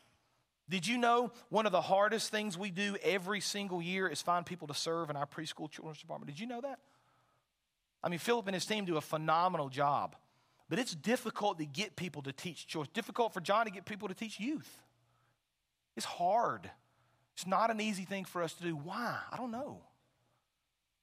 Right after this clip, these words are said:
I've never fully understood that myself. I get it. There's a lot going on, and I wanna be involved in this, and I, I'm too busy, and I, I get all that. But, man, the resources we have ought to be allocated. Why? 'Cause Christ loved these kids. He wanted these kids to come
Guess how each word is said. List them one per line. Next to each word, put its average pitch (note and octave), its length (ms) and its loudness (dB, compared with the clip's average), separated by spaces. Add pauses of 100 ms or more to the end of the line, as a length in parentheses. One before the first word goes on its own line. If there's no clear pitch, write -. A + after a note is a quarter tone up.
(140)
I've F3+ 120 0
never G#3 180 2
fully A3 360 0
understood G3 380 -2
that F3+ 120 2
myself. F3 220 2
I F#3+ 80 6
get F#3+ 200 4
it. G3+ 60 2
There's E3+ 140 -2
a E3+ 40 0
lot F3+ 180 4
going F3+ 200 0
on, F#3+ 240 6
and D#3 100 4
I D#3 40 6
wanna F#3 140 2
be F#3 100 0
involved E3+ 360 0
in D#3 80 -6
this, F#3 340 0
and D3+ 60 -6
I, D3 140 -4
I'm D#3 160 -10
too - 100 -12
busy, F3 280 -2
and E3 60 -2
I, F3 140 0
I - 20 0
get F3 220 0
all F3 140 4
that. F3 160 2
But, D#3+ 80 -4
man, F#3 160 -4
the D#3+ 80 -4
resources F#3+ 680 -6
we F3+ 120 -6
have E3+ 160 0
ought F3+ 140 -2
to G3 40 -4
be F3 220 -4 (280)
allocated. E3+ 500 2
Why? E3+ 140 0
'Cause - 200 -10
Christ - 460 -4
loved E3+ 280 -2
these E3+ 180 -6
kids. E3+ 300 -6 (200)
He F#3 100 -2
wanted G3+ 260 -2
these G3 160 -6
kids - 260 -8
to E3 80 -12
come F#3+ 320 -2